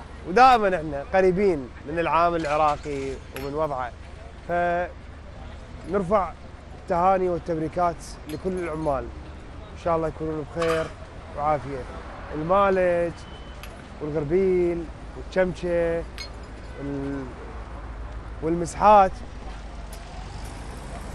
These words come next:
هاي الادوات اللي كل العراقيين يمكن حتى ابائنا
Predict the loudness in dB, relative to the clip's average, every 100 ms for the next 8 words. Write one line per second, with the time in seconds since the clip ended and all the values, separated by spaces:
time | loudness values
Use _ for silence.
0 | 0 6 6 8 10 12 10 6 -6 -8
1 | -2 0 2 2 6 8 8 8 4 4
2 | 2 0 -2 -2 -4 -8 -12 -14 -14 -14
3 | -4 -2 2 4 6 6 6 4 0 0